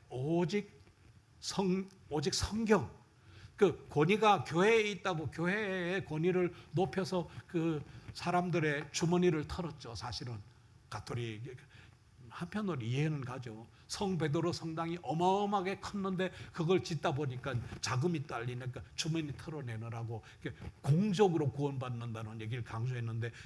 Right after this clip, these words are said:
그게 아니라 그래서 그 오직 믿음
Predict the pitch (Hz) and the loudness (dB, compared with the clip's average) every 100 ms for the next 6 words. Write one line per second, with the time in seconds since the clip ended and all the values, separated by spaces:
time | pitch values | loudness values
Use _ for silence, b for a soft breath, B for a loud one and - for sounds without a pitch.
0 | B 175 147 - 107 123 151 110 110 127 | B -4 -4 -4 -6 -4 -4 -4 -6 -8
1 | - 175 B B B - 110 - - - | -6 -6 B B B -8 -6 -8 -18 -20
2 | - - - - - _ - - - - | -20 -20 -20 -20 -20 _ -20 -20 -14 -12
3 | 110 120 107 117 123 135 185 | -10 -10 -4 0 2 0 -4